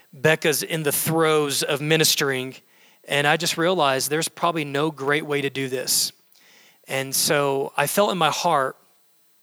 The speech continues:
and I don't know if this was just me or if it was the Lord, but I felt in my heart this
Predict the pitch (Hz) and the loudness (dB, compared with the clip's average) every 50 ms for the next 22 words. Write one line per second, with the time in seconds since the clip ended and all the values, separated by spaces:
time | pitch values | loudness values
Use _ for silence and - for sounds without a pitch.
0 | _ - - - 139 151 185 196 185 170 151 - 160 - - 139 139 131 - 165 | _ -14 -8 -2 0 0 2 2 2 0 0 -2 -4 -6 -6 -4 -4 -2 -2 -2
1 | 170 180 185 180 170 151 - 165 160 143 - 156 143 143 139 135 135 - - _ | 0 0 0 0 0 -2 -4 -6 -4 -4 -2 -2 -2 -2 -2 -2 -2 -6 -10 _
2 | _ _ - - - - - - - _ _ 156 151 151 147 - 196 202 202 185 | _ _ -20 -20 -20 -20 -20 -20 -20 _ _ 0 0 2 2 4 2 2 2 2
3 | 175 165 - - 180 160 143 135 135 - 147 139 151 135 - - - - | 0 0 2 2 2 4 4 2 0 -2 -4 -2 -2 0 0 0 -2 -4